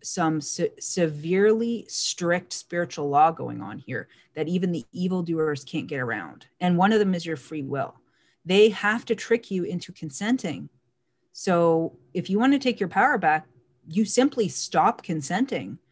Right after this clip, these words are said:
to everything. I mean, I got police in here harassing me and throwing tickets and summons, and I'm like, "Oh, uh, no thanks. Here you go. Oh, and here's my bill. By the way, I don't work for free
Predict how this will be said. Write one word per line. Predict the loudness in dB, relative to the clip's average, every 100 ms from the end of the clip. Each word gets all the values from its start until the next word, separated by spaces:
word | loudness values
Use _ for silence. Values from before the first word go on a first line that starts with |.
| _ -4
to | 0 4
everything. | 6 6 0 -2 -4 -4 -6
I | 0
mean, | 2 2
I | 2
got | 4 2 2
police | -8 -4 -4 0
in | 0
here | 0 0 0 0 -4 -14
harassing | -6 0 4 2 2 0 2
me | 2 2
and | 0
throwing | 0 -2 -2
tickets | -4 -6 -4 -2
and | -2
summons, | 0 0 0
and | -2 0
I'm | 0
like, | -2 0
"Oh, | 2
uh, | 4
no | 4 2
thanks. | -2 -10 -10 -14 -20 _ _ _ _ _ _ _ _ _ _ -2
Here | 2
you | 2 2
go. | 2 0 -4 _ 6
Oh, |
and | 8
here's | 8 6
my | 6 6
bill. | 4 0 -4 _ _ _ _ _ _ _ _ _ _
By | 4 6
the |
way, | 6 4
I | 4
don't | 2 2 -6 -2
work | 0 0
for | -4
free | -8 -6 -6 -8